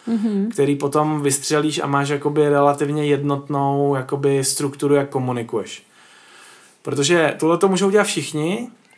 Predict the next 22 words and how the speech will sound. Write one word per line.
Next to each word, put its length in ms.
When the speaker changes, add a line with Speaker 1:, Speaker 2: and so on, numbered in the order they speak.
Speaker 2:
ale 160
většina 360
lidí 200
to 120
nedělá, 580
že 120
postuje 520
meme, 500
postuje 380
ptákoviny, 840
Speaker 1:
<laughs> 300
Speaker 2:
jo, 580
nějaký 400
takovej 340
ten 520
bez-, 360
bezpracný 640
obsah. 440
Speaker 1:
No, 300
jasně. 280
Speaker 2:
A 80
prostě 380